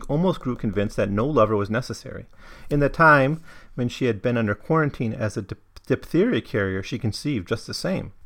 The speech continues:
However, when a question became too complicated for her mind to unravel, she usually laid that problem in the arms of the Mother of Jesus, who she knew had more knowledge of, interest in, in and time for such things than she.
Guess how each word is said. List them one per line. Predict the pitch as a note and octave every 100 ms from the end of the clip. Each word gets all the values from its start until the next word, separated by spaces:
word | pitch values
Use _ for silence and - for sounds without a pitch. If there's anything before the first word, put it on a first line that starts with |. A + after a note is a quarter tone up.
| -
However, | C#3+ C3
when | A#2+ A2
a |
question | - F3 E3+ - C#3+ C3+ - - - -
became | C#3 - B2+ A2+
too | - B2+
complicated | D3 D3 - C3 A2
for | -
her | A2
mind | G#2+ A#2 A2
to | -
unravel, | G#2+ G2 B2 B2
she | A#2+ B2+
usually | G2+ G2+
laid | G2+ B2+ A2
that | G2+
problem | A2 G2+ F#2
in | F#2+
the | F#2 G#2
arms | G2+ G#2+ A2
of | - G#2
the | G2+
Mother | G2 G#2 G#2
of | F#2+
Jesus, | - G2 F#2+ - -
who | A3+ B3 B3 - - - -
she | - A#2
knew | G#2 G#2+
had | A2 F#2+
more | G#2+
knowledge | G2+ A2+ D3 D#3 -
of, | C3+ B2 A#2
interest | A#2+ - C3+ - - - _ _ _ _ - -
in, | A#2 A2 -
in | C3+ B2 A2
and | G#2+
time | - A2 A2
for | G#2
such | G2 A2 - - -
things | - G2+ G#2 -
than | A2+
she. | - - -